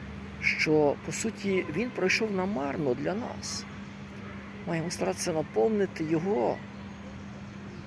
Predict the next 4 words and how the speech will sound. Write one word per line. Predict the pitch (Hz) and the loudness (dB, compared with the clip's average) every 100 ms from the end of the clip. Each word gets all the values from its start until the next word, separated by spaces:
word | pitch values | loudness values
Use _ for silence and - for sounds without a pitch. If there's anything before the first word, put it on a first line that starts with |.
| - 151 | -6 -2
максимально, | 151 - - 160 175 175 147 110 98 - - - - - | 0 2 2 2 2 2 2 0 -4 -8 -10 -10 -10 -6
наповнити | 123 - 196 180 - | -6 -2 0 0 0
його | 156 180 - | 0 -2 -2
позитивом, | 147 147 - 170 147 | -2 -2 -2 0 0